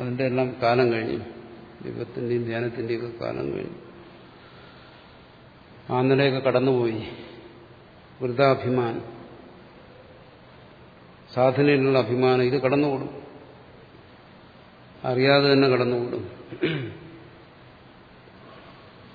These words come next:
പിന്നെ അവരിങ്ങനെ അയവിറക്കിക്കൊണ്ടിരിക്കും, പഴയ മിലിറ്ററിക്കാരെ പോലെ.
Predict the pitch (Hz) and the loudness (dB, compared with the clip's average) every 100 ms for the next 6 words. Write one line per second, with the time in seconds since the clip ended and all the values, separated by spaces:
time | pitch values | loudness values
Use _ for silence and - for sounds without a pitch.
0 | - - - - - - - - - - | -20 -20 -20 -20 -20 -20 -20 -20 -20 -20
1 | - - - - 139 131 135 135 135 117 | -20 -20 -12 -6 0 2 2 4 2 0
2 | 101 - - - - - - - - - | -4 -12 -18 -20 -20 -20 -20 -20 -20 -20
3 | - - - 131 135 131 120 135 123 117 | -20 -12 0 2 2 0 0 0 0 0
4 | 120 117 120 123 127 123 120 - 123 123 | -2 -2 0 2 2 0 -2 -4 -6 -4
5 | 127 - - 104 | -6 -8 -8 -10